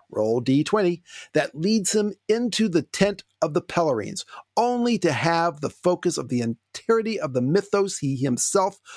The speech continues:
will go on to create surreptitiously stolen and planted on his person, thereby setting the stage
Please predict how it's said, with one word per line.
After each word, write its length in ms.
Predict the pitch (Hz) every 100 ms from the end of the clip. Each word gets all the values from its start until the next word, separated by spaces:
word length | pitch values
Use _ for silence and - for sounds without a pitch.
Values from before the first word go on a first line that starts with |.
| -
will 100 | 135
go 240 | 117 127 -
on 440 | 180 208 226 226
to 140 | 190 131
create 520 | - 127 160 170 -
surreptitiously 880 | - - 240 226 - 175 - 120 131
stolen 540 | - - 180 190 190 - - -
and 200 | - -
planted 440 | - 156 147 147 - -
on 140 | 117
his 180 | 120 117
person, 360 | - 107 - 90 - - -
thereby 380 | 208 165 123
setting 260 | - - 107
the 80 | 110
stage 500 | - 123 117 113